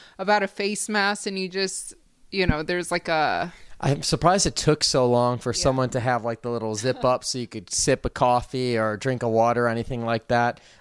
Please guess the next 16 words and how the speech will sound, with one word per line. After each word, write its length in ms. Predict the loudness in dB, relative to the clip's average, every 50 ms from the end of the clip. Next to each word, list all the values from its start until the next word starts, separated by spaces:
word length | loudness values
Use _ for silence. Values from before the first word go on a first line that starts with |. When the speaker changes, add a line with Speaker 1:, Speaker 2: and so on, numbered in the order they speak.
| _ 0
Speaker 2:
uh, 240 | 2 4 4 4 2
during, 480 | 0 0 2 2 2 2 0 -2 -4 -8 -12 -18 -20 _ _ _ -8 -2
uh, 300 | 0 2 2 2 0 -2 -6 _ _ _ _ -6
you 120 | -2 -2
know, 120 | -2 -2 -2 0
wearing 260 | 0 2 2 2 0
a 40 | 0
mask 480 | 0 0 0 0 -2 -4 -8 -14 -16 -16
without 300 | -14 -10 -6 -6 -6 -4
taking 300 | -4 -6 -4 -4 -6 -6
the 60 | -6
straps 400 | -6 -6 -2 -2 0 0 -2 -4 -4
off 220 | -2 0 0 0 -2
your 120 | -6 -8 -6
ears. 440 | -4 -4 -4 -2 -2 -4 -4 -4 -6 -8 -12 -20 -20 -20 -20 _
So, 540 | -4 0 2 4 4 4 4 2 0 -4 -8